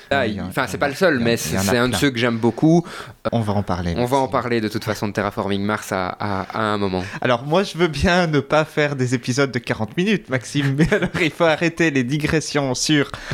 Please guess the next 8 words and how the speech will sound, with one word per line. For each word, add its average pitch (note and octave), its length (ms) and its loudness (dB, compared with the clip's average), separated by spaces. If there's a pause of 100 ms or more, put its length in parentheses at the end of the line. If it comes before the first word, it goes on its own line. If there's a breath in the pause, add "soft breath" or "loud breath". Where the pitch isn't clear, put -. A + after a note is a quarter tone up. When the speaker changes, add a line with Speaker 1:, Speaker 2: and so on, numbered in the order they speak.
(260 loud breath)
Speaker 2:
euh, B2+ 160 6
Terraforming D3 720 0
Mars, F3 560 0
les D#3+ 260 2
aventuriers D3+ 520 0
du C3 120 0
rail. F3 600 2 (140)
Speaker 1:
Désolé, B2 200 2